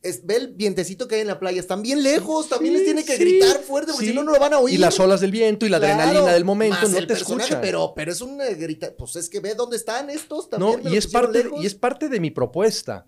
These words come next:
Speaker 1: Sí.
Speaker 2: ¿no? Así como la propuesta de Antonio, de Carlos, la
Speaker 1: Sí.
Speaker 2: mía es ese. Es un hombre muy fuerte, muy, ¿no? Y, pero también en,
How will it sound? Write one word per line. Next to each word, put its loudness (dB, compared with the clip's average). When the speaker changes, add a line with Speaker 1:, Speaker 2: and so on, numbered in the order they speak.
Speaker 1:
Sí. -16
Speaker 2:
¿no? -2
Así -6
como -2
la 0
propuesta -4
de 0
Antonio, 0
de -4
Carlos, -4
la -4
Speaker 1:
Sí. -4
Speaker 2:
mía 0
es -4
ese. -6
Es -20
un 0
hombre 0
muy 2
fuerte, -2
muy, 2
¿no? -6
Y, -8
pero 0
también -2
en, -8